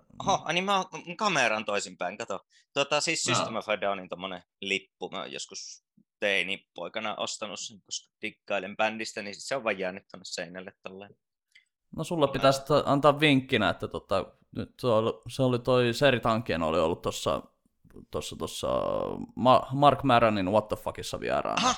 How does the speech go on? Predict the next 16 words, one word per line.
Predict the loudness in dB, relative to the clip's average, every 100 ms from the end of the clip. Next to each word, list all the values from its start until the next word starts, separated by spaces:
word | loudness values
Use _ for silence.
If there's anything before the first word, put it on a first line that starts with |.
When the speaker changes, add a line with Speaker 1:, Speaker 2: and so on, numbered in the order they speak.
| -4
Speaker 1:
okei, | -8 -4 -4 -6 _ -4
joo. | -4 -4 _ _ _
Speaker 2:
Kannattaa | -10 -6 -4
käydä | -2 -2
kuuntelemaan. | -2 -4 -4 -4 -8 0
Mä | 4
itse | 6 6 4 4
vasta | 4 4
latasin | 4 4 4 2
sen | -2 -2
tossa | -4 -4
noin, | -2 -2
niin | -2
mä | 0
en | 2
oo | 2